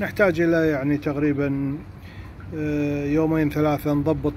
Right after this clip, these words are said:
بالكمية الماي، لأن عشان نقيمها ونقدرها إيش كثر، إيش كثر مثلًا النباتات هذه تحتاج على هالخط، إيش كثر النباتات الثانية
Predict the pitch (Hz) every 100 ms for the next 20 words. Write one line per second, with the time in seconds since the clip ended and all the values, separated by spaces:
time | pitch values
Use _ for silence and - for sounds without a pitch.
0 | 131 139 139 135 131 147 147 151 139 143
1 | 139 151 143 143 139 139 139 139 139 139
2 | 139 131 131 151 143 143 127 147 147 165
3 | 151 139 143 135 143 131 160 135 123 -
4 | 160 151 147 151 - - - - - -
5 | 170 160 147 139 135 143 143 139 139 135
6 | 151 143 139 135 135 135 - 151 135 127
7 | 139 131 123 143 139 - - 143 139 139
8 | 135 135 139 135 135 147 135 - 151 143
9 | 139 139